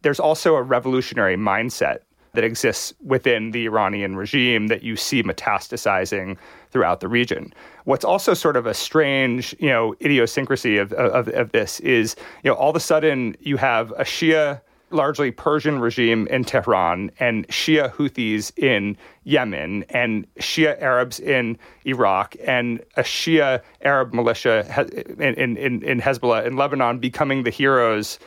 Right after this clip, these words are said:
of, or the sort of symbol of resistance in the Sunni Arab street for the Palestinians in Gaza, who are largely Sunni Arabs. And so it's just, it shows you that this is less about religion, uh, this is less about sect, um,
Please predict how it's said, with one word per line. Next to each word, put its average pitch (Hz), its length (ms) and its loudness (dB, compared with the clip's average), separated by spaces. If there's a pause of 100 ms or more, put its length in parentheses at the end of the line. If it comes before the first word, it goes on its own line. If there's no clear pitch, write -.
(280)
of, 139 280 -2
or 135 120 0
the 123 100 0
sort 127 180 0
of 113 40 -2
symbol 151 460 0
of 120 140 -2
resistance 123 720 0
in 135 200 0
the 117 60 0
Sunni 139 460 2
Arab 113 300 0
street 135 440 0 (460)
for 135 680 2 (200)
the - 80 -2
Palestinians 135 640 -2
in 120 100 -2
Gaza, 139 460 2
who 120 160 2
are 107 240 2 (160)
largely 117 500 0 (180)
Sunni 104 480 -2 (140)
Arabs. 95 420 -4
And 127 140 -8
so 127 140 0
it's 135 240 -4
just, 170 180 0 (180)
it 151 120 0
shows 190 340 0
you 165 120 4
that 143 100 2
this 143 180 0
is 127 100 -2
less 139 220 0
about 127 260 2
religion, 131 600 0 (260)
uh, 127 200 -2
this - 180 -6
is 117 80 -12
less 123 180 0
about 120 260 0
sect, - 460 -2 (300)
um, 120 360 0